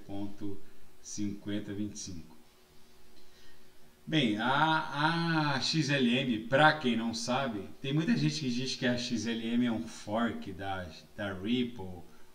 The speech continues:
ou um fork da, da, da X R P nos primórdios, mas enfim.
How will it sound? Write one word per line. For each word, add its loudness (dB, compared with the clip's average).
ou -2
um -4
fork -2
da, -6
da, -6
da -8
X -4
R -4
P -4
nos -2
primórdios, 0
mas -2
enfim. -2